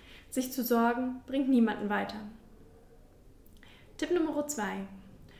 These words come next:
Tu jeden Tag etwas, das dich aus deiner Komfortzone herausführt. Dieses Thema sprechen wir immer mal wieder an und es kommt immer wieder auf, weil es so wichtig ist. Ordnung und Routine geben uns ein Gefühl der Sicherheit.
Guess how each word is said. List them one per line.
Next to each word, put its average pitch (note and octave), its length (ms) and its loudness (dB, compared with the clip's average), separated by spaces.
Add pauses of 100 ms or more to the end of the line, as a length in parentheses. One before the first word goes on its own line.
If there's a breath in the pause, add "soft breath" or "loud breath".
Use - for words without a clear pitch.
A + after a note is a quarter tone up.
(180 loud breath)
Tu C4+ 100 -4
jeden E4 300 0
Tag B3+ 320 -2
etwas, B3+ 480 -4
das A#3 220 -4
dich C4+ 340 -2
aus G#3+ 100 -8
deiner G#3+ 220 -2
Komfortzone A3+ 800 -2
herausführt. G#3+ 800 -4 (1300 loud breath)
Dieses D4+ 260 -2
Thema B3+ 280 4
sprechen A#3 320 0
wir G3+ 100 2
immer G3+ 180 2
mal G3 180 2
wieder G3 260 0
an G3+ 300 -2 (240 loud breath)
und A#3+ 160 0
es - 160 -8
kommt D4+ 300 -2
immer C#4 280 0
wieder B3 400 0
auf, B3 220 -4
weil B3 100 0
es C4+ 140 -6
so D4+ 80 -6
wichtig C#4+ 340 -4
ist. G#3 320 -14 (800 loud breath)
Ordnung C#4 380 0
und A3+ 200 2
Routine A#3+ 460 2
geben A3+ 300 0
uns G#3+ 180 -2
ein G#3 160 -2
Gefühl A3+ 340 2
der G3 140 0
Sicherheit. G3 720 -6